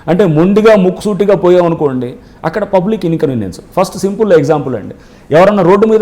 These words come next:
షాప్లో మనం కొనడానికి వెళ్ళినప్పుడు రోడ్డు మీద పక్కన పార్క్ చేస్తున్నాం అనుకోండి, మనం వెళ్తూ వెళ్తూ వాడిని తిట్టిపోతుంటాం, "ఏ రోడ్డు మీద నీకేం లేదా, ఇక్కడ అడ్డుపడుతున్నావు" అని అంటారు.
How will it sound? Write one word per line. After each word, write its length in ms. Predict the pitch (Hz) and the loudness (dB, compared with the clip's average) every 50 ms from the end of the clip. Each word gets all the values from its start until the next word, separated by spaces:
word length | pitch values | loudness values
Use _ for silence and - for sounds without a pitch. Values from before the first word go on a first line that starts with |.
| 214 180 | 4 2
షాప్లో 560 | 170 180 175 185 175 208 202 196 180 175 180 | 2 2 0 0 0 0 0 2 2 2 2
మనం 280 | 165 165 160 156 147 131 | 2 0 0 0 -2 -4
కొనడానికి 480 | - - 165 165 165 196 196 180 165 | -2 0 0 0 2 0 0 2 0
వెళ్ళినప్పుడు 380 | 160 160 160 156 139 165 180 170 | 0 0 0 -2 -2 -2 0 0
రోడ్డు 180 | 175 180 180 | 2 2 2
మీద 80 | 185 185 | 0 -2
పక్కన 340 | 175 180 165 165 190 175 160 | 0 -2 -2 -2 0 -2 -2
పార్క్ 320 | - 151 156 165 151 156 | 0 2 0 0 2 0
చేస్తున్నాం 280 | 165 156 156 156 147 139 | -2 -2 -2 -4 -4 -6
అనుకోండి, 240 | 135 120 131 135 147 | -4 -4 -4 -4 -2
మనం 140 | 160 160 | 0 2
వెళ్తూ 240 | 160 175 190 180 220 | 2 2 2 4 2
వెళ్తూ 260 | 202 190 185 180 240 | 4 4 2 2 0
వాడిని 200 | 240 202 170 156 | 0 0 -2 -2
తిట్టిపోతుంటాం, 640 | - 170 170 208 165 139 123 - 107 101 90 - - - - _ _ _ - _ - 147 165 | -2 -4 -4 -2 -2 -2 -2 -2 -4 -10 -12 -14 -16 -20 -20 _ _ _ -20 _ -2 0 0
"ఏ 40 | 175 | 2
రోడ్డు 240 | 160 165 180 180 180 | 2 2 2 2 2
మీద 100 | 180 175 | 0 0
నీకేం 380 | 165 160 147 165 170 156 131 | 0 2 2 2 0 0 0
లేదా, 260 | 135 160 160 156 180 190 | 0 2 2 2 2 0
ఇక్కడ 240 | 160 - 151 139 | -4 -4 0 0
అడ్డుపడుతున్నావు" 580 | 127 131 147 160 156 156 147 - 139 143 151 127 | 2 2 2 2 2 2 0 0 -2 -4 -4 -4
అని 120 | 117 101 | -6 -8
అంటారు. 380 | 87 85 - - - - - | -10 -12 -16 -20 -20 -20 -20